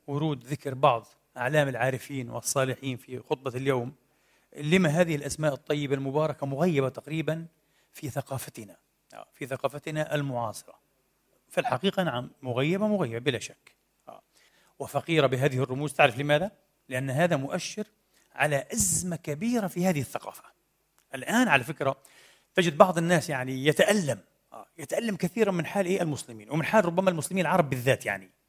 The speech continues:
آه. لديك، يعني، مش أقول لك مئة وجه، لديك ربما ألف وجه من وجه، إيه، النقد لتنقد، إيه، وضع المسلمين العرب في هذا اليوم. لكن دون أن تكثر من وجوه النقد أو التنقيد، أنا أقول لك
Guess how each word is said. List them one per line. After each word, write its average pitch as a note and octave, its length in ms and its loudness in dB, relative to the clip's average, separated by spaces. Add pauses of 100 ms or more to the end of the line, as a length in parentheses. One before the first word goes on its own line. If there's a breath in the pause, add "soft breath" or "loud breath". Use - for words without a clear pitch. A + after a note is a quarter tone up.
(280)
آه. A#2 180 -12 (540 soft breath)
لديك، F#3+ 420 4
يعني، G3+ 540 6
مش G#3 200 -2
أقول F#3 160 4
لك F3+ 140 2
مئة F3 260 4
وجه، C#3 300 -2 (540)
لديك D#3+ 300 -2
ربما G3 380 4
ألف E3+ 220 2
وجه D#3 200 2
من D3 160 -6
وجه، D#3 240 0
إيه، E3+ 220 -2
النقد D#3 400 -2
لتنقد، C#3 400 0
إيه، E3 220 0 (320 soft breath)
وضع D#3+ 240 4
المسلمين D3+ 500 -4
العرب C3+ 300 2
في C3 160 -6
هذا B2+ 140 -2
اليوم. G2 280 -10 (840)
لكن G3+ 300 -4
دون A#3+ 180 2
أن G3 160 4
تكثر D#3+ 360 -4
من D3+ 100 -4
وجوه D3 300 0
النقد C#3+ 360 -2
أو D3 100 0
التنقيد، C3+ 540 -6 (220)
أنا F3+ 120 6
أقول D#3 260 2
لك E3+ 340 2